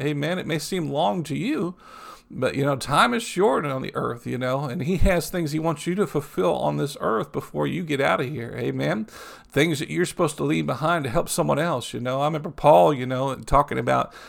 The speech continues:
his time on earth, you know, and he didn't want to leave because he said it was more needful for us for him to stay as long as he could, you know. And you think about that, you know.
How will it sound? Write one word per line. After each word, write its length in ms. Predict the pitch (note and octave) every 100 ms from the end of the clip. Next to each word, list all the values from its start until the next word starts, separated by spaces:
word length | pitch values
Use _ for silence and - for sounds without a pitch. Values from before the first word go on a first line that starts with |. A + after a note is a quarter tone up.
| - -
his 340 | F#3 G3+ -
time 300 | D#3+ D3 C3+
on 180 | B2+ -
earth, 320 | B2+ B2 -
you 60 | B2+
know, 180 | B2+
and 80 | B2
he 160 | C3+ E3
didn't 200 | F#3 E3+
want 140 | D3+
to 60 | C#3+
leave 320 | C#3 G#3+ G#3
because 320 | D3 D#3 D3
he 100 | D#3+
said 220 | - D#3
it 160 | C#3+ C3+
was 120 | B2
more 200 | C#3+ D3
needful 400 | C3+ F#3+ F3+ E3+
for 280 | - E3 -
us 200 | G3+ F3+
for 160 | D#3+ C3+
him 180 | D3
to 60 | C#3
stay 320 | - D3+ D#3+
as 120 | D#3
long 240 | C#3 D#3 F3
as 120 | D3+
he 100 | D3
could, 400 | - F3 A#2 A2
you 100 | A#2
know. 320 | B2 B2 E3+ - - - - -
And 140 | D3+
you 80 | F3
think 200 | A3+ A3
about 320 | G3 D3+ C#3+
that, 200 | C3+ C3+
you 140 | C3+ C3
know. 320 | C3+ C#3+